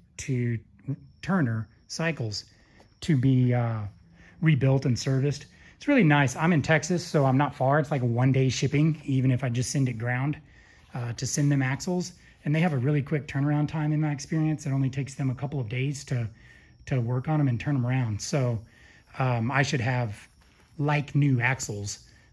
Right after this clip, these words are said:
um, in my hands here in, uh, maybe a week, a week and a half, something like that. So it shouldn't really hold me up or anything.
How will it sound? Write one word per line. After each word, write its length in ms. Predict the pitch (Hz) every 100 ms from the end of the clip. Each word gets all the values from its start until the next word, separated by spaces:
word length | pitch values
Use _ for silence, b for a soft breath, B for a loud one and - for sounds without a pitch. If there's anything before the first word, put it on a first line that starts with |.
| _
um, 480 | 123 113 107 101 98 - _ _ _ _ -
in 100 | 139
my 140 | 120
hands 340 | 104 131 120 107
here 200 | 123 113
in, 120 | 107 - -
uh, 100 | 127
maybe 300 | 120 117 107
a 60 |
week, 320 | 104 120 113 -
a 20 |
week 180 | 123 117
and 80 | 117
a 20 |
half, 220 | 107 113
something 200 | - 117
like 140 | 107 101
that. 200 | 110 107
So 140 | 170
it 60 | 190
shouldn't 260 | 240 190
really 160 | 143 120
hold 240 | 107 123
me 120 | 117 110
up 160 | 113
or 20 | 107
anything. 380 | 110 - 107